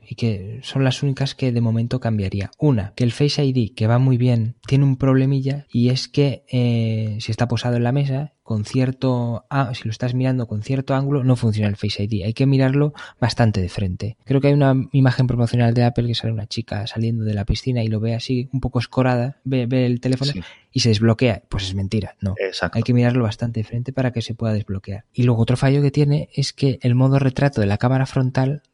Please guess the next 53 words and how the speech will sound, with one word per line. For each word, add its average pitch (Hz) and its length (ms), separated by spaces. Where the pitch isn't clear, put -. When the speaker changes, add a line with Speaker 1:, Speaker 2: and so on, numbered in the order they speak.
Speaker 1:
si - 260
hay 139 140
mucha 135 360
luz, 151 200
no 131 140
te 120 100
deja 110 220
hacerlo. 110 400
Dice, 110 360
"Hay 127 100
demasiada 123 400
luz, 160 240
no 123 120
puedes 107 220
hacerlo". 107 440
Y 110 140
bueno, 113 260
pues 107 200
un 117 80
poco - 240
putada. 113 440
<laughs> - 640
Pero 156 140
bueno, 113 240
salvo 123 440
eso, 180 460
yo 160 180
lo 160 80
dejaría 98 300
igual. 104 340
Además, 113 300
es 107 100
que 117 320
esto 135 360
tiene 131 180
poco 120 200
sentido 127 320
porque 120 340
sabemos 113 340
que 120 100
Apple 113 200
lo 107 100
va 101 80
a 95 40
dejar 107 260
absolutamente 104 560
igual. 123 360
Va 110 60
a 107 40
cambiar 107 300
Speaker 2:
Sí. 104 60
Speaker 1:
el 95 60
procesador. 120 680